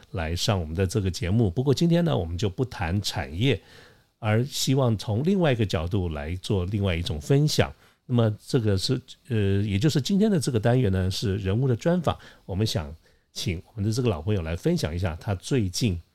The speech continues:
啊，也就是接下来呢，在他的整个的人生上面有很大的一个变化。那么我们除了为他的这个变化感到恭喜之外呢，我也感受到这个，如果我们有机会在今天能够邀请他来分享他的这一些变化，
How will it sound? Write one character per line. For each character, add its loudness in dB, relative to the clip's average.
啊， -6
也 -4
就 -2
是 0
接 -2
下 2
来 -2
呢， 0
在 -2
他 -4
的 -4
整 -8
个 -6
的 0
人 0
生 0
上 0
面 2
有 -4
很 -4
大 -2
的 -6
一 -6
个 -6
变 -2
化。 -4
那 2
么 4
我 4
们 2
除 -2
了 2
为 2
他 2
的 0
这 -4
个 -2
变 0
化 0
感 -4
到 0
恭 -2
喜 -4
之 -2
外 0
呢， 0
我 2
也 2
感 -4
受 0
到 0
这 -2
个， -6
如 0
果 2
我 4
们 4
有 0
机 -2
会 2
在 2
今 -2
天 2
能 0
够 0
邀 4
请 -4
他 -4
来 -4
分 0
享 -2
他 -4
的 -2
这 -2
一 2
些 -2
变 0
化， -2